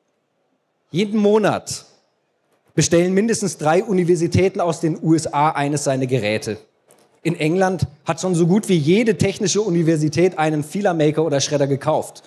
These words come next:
Nur in Deutschland sei die Resonanz gering. Marek Senitzky lebt in der Kommune Niederkaufungen in der Nähe von Kassel, in der seit fast dreißig Jahren auf vielfältige Weise alternative Lebens-,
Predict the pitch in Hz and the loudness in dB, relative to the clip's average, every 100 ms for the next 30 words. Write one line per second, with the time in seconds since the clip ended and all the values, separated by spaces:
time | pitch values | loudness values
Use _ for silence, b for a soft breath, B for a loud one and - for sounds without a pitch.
0 | b - 170 160 147 160 - 202 185 175 | b 0 2 4 2 2 0 -4 0 2
1 | 175 165 160 156 143 - 151 131 107 - | 2 2 2 0 -2 -4 -2 -2 -2 -8
2 | _ _ _ b b b b _ 131 160 | _ _ _ b b b b _ -4 -2
3 | 165 117 208 247 - 233 226 - _ _ | -2 0 0 0 -2 -2 -2 -6 _ _
4 | _ _ _ _ 165 226 214 214 196 196 | _ _ _ _ 0 2 0 0 0 2
5 | 220 247 220 208 180 - 160 190 208 202 | 2 2 2 2 2 2 0 0 0 0
6 | 202 175 160 165 170 170 - - - 110 | 2 2 4 2 2 -2 -2 -2 -2 -6
7 | 95 _ _ b b - 147 165 165 147 | -10 _ _ b b -4 0 2 2 0
8 | 185 175 - 151 151 160 160 139 143 180 | -2 -2 -8 -2 -2 0 -2 0 2 2
9 | 156 139 117 - 262 - 185 165 156 135 | 0 -2 -2 -2 -2 0 0 0 -2 0
10 | 131 156 139 117 - 156 190 196 180 - | 2 2 0 -4 -2 -2 0 0 0 -2
11 | 175 156 156 156 B B 131 156 196 185 | 0 2 2 0 B B 0 2 2 -2
12 | 170 - | -4 -8